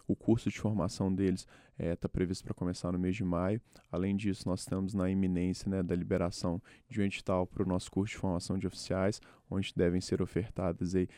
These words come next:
mais trinta vagas pra esses oficiais que vão desenvolver papéis de liderança de tropa, de gestão.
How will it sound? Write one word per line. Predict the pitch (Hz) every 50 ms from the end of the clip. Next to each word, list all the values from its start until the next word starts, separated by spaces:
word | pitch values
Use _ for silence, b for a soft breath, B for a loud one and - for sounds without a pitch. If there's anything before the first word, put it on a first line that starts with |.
| B B _
mais | - 95 95 98 104 -
trinta | - 104 98 - - 85
vagas | 82 87 87 92 101 110 107 107 - -
pra | - 90 90
esses | - -
oficiais | - 90 - - - - - 92 -
que | -
vão | - 90 87
desenvolver | 85 - 95 87 87 82 82 90 87 82 B B B B
papéis | _ - 80 - - 85 85 90 90 101
de | 107 90 87
liderança | 82 90 90 82 87 87 90 90 - - 95
de | - - -
tropa, | - - 92 98 107 101 98 _ - 92
de | 95
gestão. | - 98 95 90 - - - - 92 104 120